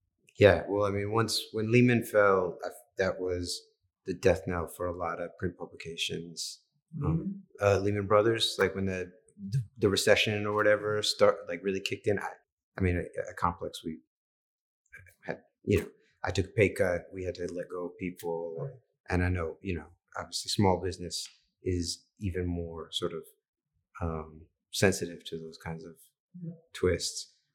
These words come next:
Speaker 1: Um, as a sidebar, since you did mention my photographic memory, I just wanted to remind you of some of these amazing moments of serendipity and full circle. But, you know, in nineteen ninety-seven,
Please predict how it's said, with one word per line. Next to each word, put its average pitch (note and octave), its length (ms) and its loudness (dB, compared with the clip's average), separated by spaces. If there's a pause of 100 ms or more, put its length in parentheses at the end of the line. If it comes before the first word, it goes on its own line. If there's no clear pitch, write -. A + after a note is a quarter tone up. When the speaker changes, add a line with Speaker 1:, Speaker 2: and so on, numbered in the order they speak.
(200)
Speaker 1:
Um, G2+ 440 8 (420)
as G#2 180 6
a G2+ 40 -2
sidebar, F#2+ 480 2
since - 380 -8
you F2+ 160 -12 (180)
did F#2 160 2
mention F#2 280 -2
my E2+ 160 -2
photographic F2+ 600 -2
memory, F2+ 360 -6
I E2+ 200 -8
just F#2 180 -8
wanted F2 160 -8
to F2+ 60 -14
remind F2+ 380 -6
you E2+ 120 -14
of D#2+ 80 -8
some F2+ 260 -6 (480)
of F#2+ 120 2
these F#2 420 0 (480)
amazing F#2+ 800 2
moments F#2+ 640 0
of F2 380 -4 (220)
serendipity F#2+ 800 6
and F#2 140 -8
full F#2+ 160 -10
circle. F2+ 640 -2 (460)
But, F2+ 300 6 (280)
you A2 140 4
know, F2 240 0 (200)
in G#2+ 120 4
nineteen B2 280 8
ninety-seven, G#2 640 2